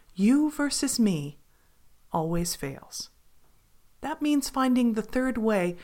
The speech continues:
relies as much on cooperation as it does on concessions. Sometimes the best thing we can do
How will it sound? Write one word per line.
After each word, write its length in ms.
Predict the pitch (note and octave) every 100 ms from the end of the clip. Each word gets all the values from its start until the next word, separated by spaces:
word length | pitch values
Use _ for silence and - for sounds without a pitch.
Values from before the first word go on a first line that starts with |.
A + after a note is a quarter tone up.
| - -
relies 480 | A#3+ B3 B3 B3 B3
as 160 | A#3 A3
much 260 | A#3 A#3+
on 200 | A#3 G#3
cooperation 1000 | - A3+ A3 A3 G#3+ G#3 C4+ - - - - - - - _
as 160 | G#3+ G3+
it 120 | G#3
does 200 | A3+ A3
on 140 | G#3+
concessions. 880 | G3+ G#3+ G3 C4 C4 - - - - - - _ _ _ _ _ _
Sometimes 640 | - - F#4+ - F4 E4 -
the 80 |
best 440 | G#3 - D4 - -
thing 220 | D#4+ D4+
we 120 | C#4
can 200 | C4+ B3
do 360 | A#3 A3 C#3+